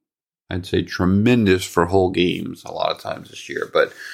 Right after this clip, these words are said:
certainly one could come to a good assumption and, and look at the Rutgers defense and say, "You know what? We actually have a Big Ten defense. Given a few tweaks here and there,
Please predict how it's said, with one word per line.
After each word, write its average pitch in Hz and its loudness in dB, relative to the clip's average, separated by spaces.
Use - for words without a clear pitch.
certainly 123 4
one 98 4
could 95 -2
come 95 0
to 98 2
a 98 2
good 90 4
assumption - -4
and, - -6
and 95 2
look 101 4
at 98 2
the 87 2
Rutgers 92 2
defense 95 0
and 85 -14
say, 92 4
"You 90 4
know 101 4
what? 110 2
We 120 6
actually 107 2
have 92 2
a 90 2
Big 87 0
Ten 92 -2
defense. 92 -4
Given 98 4
a - -6
few 131 0
tweaks 120 2
here 104 6
and 95 4
there, 92 4